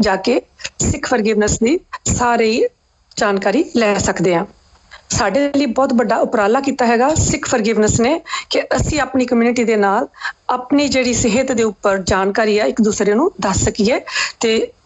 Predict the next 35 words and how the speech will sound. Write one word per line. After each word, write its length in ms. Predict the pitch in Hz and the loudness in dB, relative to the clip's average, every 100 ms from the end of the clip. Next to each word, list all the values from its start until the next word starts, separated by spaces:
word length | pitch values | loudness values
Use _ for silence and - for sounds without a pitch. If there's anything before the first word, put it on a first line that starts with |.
| _ - | _ -8
ਕਿਉਂਕਿ 360 | - 285 302 269 | -4 -2 0 -2
ਅੱਜ 480 | - 240 247 208 226 - - - | -2 -2 0 -2 -4 -6 -10 -6
ਸਾਨੂੰ 360 | - 247 254 254 | -2 0 0 0
ਕਿੰਨੀਆਂ 380 | 269 269 302 | 0 2 2
ਬਿਮਾਰੀਆਂ 460 | 240 233 208 208 220 | 2 2 2 2 2
ਦੇ 120 | 240 | 2
ਨਾਮ 400 | 214 196 190 247 | 2 2 2 0
ਵੀ 140 | 262 240 | 0 0
ਨਹੀਂ 140 | 214 | 0
ਪਤਾ 260 | 208 202 180 | -2 -2 0
ਹੁੰਦਾ 320 | 190 180 180 - - - - - - | 2 0 -2 -8 -14 -18 -20 -20 -10
ਤੇ 360 | 254 240 240 - - - - | -4 0 0 -4 -14 -12 -6
ਸਾਨੂੰ 500 | - 247 262 269 254 | -2 0 2 2 0
ਪਤਾ 280 | 269 285 | -2 0
ਨਹੀਂ 140 | 277 254 | 2 2
ਹੁੰਦਾ 260 | 240 226 | 4 2
ਕਿ 280 | 220 226 208 - - - | 2 0 -2 -8 -8 -4
ਕਿਸ 180 | - 269 | -2 0
ਦੇ 140 | 254 254 | 0 0
ਘਰ 260 | 247 196 196 - | 0 -2 -4 -6
ਕੀ 140 | 262 | -4
ਕੀ 180 | 247 240 | -2 0
ਹੋ 160 | 202 196 | 2 2
ਰਿਹਾ 140 | 190 | 2
ਹੈਗਾ 240 | 196 190 190 - - - | 0 0 -2 -4 -6 -4
ਤੇ 160 | - - - | -4 -4 -4
ਇਹ 140 | 294 | -2
ਸਾਨੂੰ 480 | 277 254 220 226 226 - | -2 0 0 0 0 0
ਇੱਕ 180 | 247 | 0
ਜੀਣ 320 | 202 220 226 233 | 0 0 0 0
ਲਈ, 320 | 208 196 196 - - | 0 -2 -6 -10 -6
ਸੌਖਾ 400 | - 180 - 254 | -4 -2 -2 -2
ਜੀਵਨ 340 | 208 214 208 | 0 2 2
ਦੇਣ 240 | 196 196 196 | 2 0 0
ਲਈ 260 | 190 196 | 0 -2